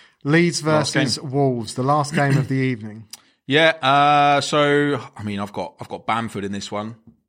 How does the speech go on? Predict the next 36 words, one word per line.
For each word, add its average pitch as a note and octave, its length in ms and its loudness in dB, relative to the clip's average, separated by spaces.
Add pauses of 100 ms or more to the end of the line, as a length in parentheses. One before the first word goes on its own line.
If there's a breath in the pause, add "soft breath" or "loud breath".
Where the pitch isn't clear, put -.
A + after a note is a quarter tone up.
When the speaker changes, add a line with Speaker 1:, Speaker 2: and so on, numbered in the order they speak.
(100)
Speaker 2:
Didn't C3 140 -6
do D#3 60 2
Speaker 1:
You've, D#3+ 100 2
Speaker 2:
anything G#2+ 220 -8
against, D3 180 0
Speaker 1:
you've F#3+ 160 2
got F#3 180 2
Speaker 2:
uh, A2 40 -2
Speaker 1:
Bamford, D3 400 0
I've C#3 160 0
got C3 160 -4
Saïss, A#2+ 380 -6
so - 200 -12
it's B2 140 -12
gonna C#3+ 220 -4
be C3 280 -4
Speaker 2:
Woo! G4 340 2 (720)
Speaker 1:
very C3 260 -2
tense. C3 320 -6
Speaker 2:
And A#2 80 -4
no D#3 120 0
one's G#3 180 -2
got F#3+ 140 -6
Jimenez. E3 600 -4 (500)
Speaker 1:
I D3+ 120 -2
did A#3 220 2
have G3 80 4
him. C#3+ 100 4
Speaker 2:
Surprisingly, G#2+ 480 0
out G2 160 -6
of G#2 80 -6
us G#2 220 -6
two. G2+ 80 -6
Speaker 1:
I - 20 -4
did G#2+ 80 -6
Speaker 2:
Normally, D#3 220 2